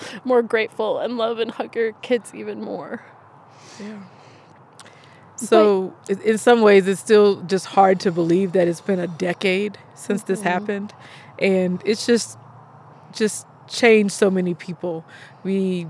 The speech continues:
Speaker 2: look over our shoulders, we're looking for exits when we go places
Speaker 1: I
Speaker 2: because
Speaker 1: know.
Speaker 2: you understand that this actually does happen. And, um, and you never know. You never know when it's going to happen, and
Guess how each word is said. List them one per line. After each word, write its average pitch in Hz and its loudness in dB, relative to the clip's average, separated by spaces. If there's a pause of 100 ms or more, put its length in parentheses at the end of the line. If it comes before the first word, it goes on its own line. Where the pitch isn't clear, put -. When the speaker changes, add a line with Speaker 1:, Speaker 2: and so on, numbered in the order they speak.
(280)
Speaker 2:
look 208 2
over 196 6
our 190 6
shoulders, 190 4
we're 170 -2 (180)
looking 196 0
for 180 -4
exits 185 0
when 180 -4
we 185 -2
go 175 0
places 185 -2 (160)
Speaker 1:
I 247 -8
Speaker 2:
because 196 0
Speaker 1:
know. 202 2
Speaker 2:
you 190 0 (520)
understand 208 4
that 180 2
this 190 0
actually 180 0
does 175 0
happen. 165 -6 (300)
And, 175 -2 (560)
um, 175 -2
and 220 2
you 247 6
never 254 4
know. 214 0
You 202 -4
never 214 4
know 214 4
when 185 2
it's 202 -2
going 208 0
to 196 2
happen, 196 0 (320)
and 175 0